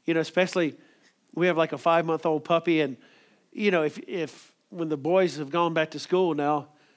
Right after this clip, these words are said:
he can see he's, he's, like, sad. And when we come home and Liam would say, "Buddy," and his, his tail, you better watch out 'cause you might get hit really hard with that thing. It just is going like this fast the whole time, you know. But see,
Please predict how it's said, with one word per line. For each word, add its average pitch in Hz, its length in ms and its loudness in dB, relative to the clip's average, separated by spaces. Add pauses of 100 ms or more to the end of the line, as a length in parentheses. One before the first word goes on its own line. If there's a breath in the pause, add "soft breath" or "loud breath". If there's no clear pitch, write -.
(180 soft breath)
he 160 160 -4
can 160 140 -4
see 165 320 0
he's, 151 220 -4
he's, 156 260 -4
like, 147 300 -2
sad. 135 540 -2
And 120 120 -10 (380 soft breath)
when 160 120 -2
we 165 80 0
come 165 200 0
home 165 280 2
and 131 160 -2 (560 soft breath)
Liam 170 260 4
would 160 100 -2
say, 160 260 -2
"Buddy," 190 580 2
and 165 100 0
his, 180 340 -2 (560 soft breath)
his 190 380 0
tail, 208 340 2
you 170 100 -4
better 175 160 2
watch 170 240 2
out 190 180 2
'cause 151 120 -2
you 160 100 -6
might 170 160 0
get 151 180 -4
hit 170 220 0
really 147 180 0
hard 160 220 -2
with 143 80 -4
that 127 80 -6
thing. 139 220 -4
It 139 100 -4
just 147 240 -6 (420 soft breath)
is 170 160 0
going 185 260 4
like 160 200 2
this 175 180 2
fast 147 340 0
the 147 80 -2
whole 151 220 0
time, 123 340 -4
you 123 100 -6
know. 120 180 -10 (1600 loud breath)
But 185 100 0
see, 226 400 0